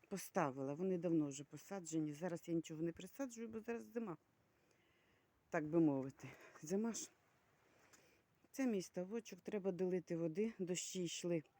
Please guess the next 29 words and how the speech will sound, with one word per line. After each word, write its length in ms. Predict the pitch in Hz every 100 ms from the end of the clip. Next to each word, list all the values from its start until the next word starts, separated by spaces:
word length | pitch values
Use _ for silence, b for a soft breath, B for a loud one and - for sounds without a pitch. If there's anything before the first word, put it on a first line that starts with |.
| b b b b
Я 160 | 185 175
виспилувала 760 | 160 - 262 269 254 226 220
воду, 340 | 214 208 190 202
а 40 | 180
тепер 320 | 180 196 180
треба 300 | - 185 165
додавати 640 | 151 147 151 135 123 -
воду. 320 | 123 123 117 123 _ _ _ - _ _ _ _ _ _ _ _ b b b b b b
Ось 200 | 151 -
так 260 | 135 123
я 60 | 135
сьогодні 500 | - 139 135 123 131
зробила. 560 | 123 131 131 220 220 196 _ _ _ _ b b b b b b _
Поки 280 | 262 - 196
будуть 340 | 175 165 165
стояти 560 | - 170 156 151 - 147
так, 320 | - 254 -
чи 180 | - 226
вони 220 | 233 226
там 220 | 208 202
десь 240 | 190 185
на, 260 | 190 190 175 - b b b b b _ - 117 147 147 156 156 151
на 120 | 185
задвірках 580 | 165 170 190 233 - -
стоять, 460 | - 170 151 151
а 40 | 180
так 220 | 240 -
вони 220 | 202 185
будуть 500 | 175 190 165 - -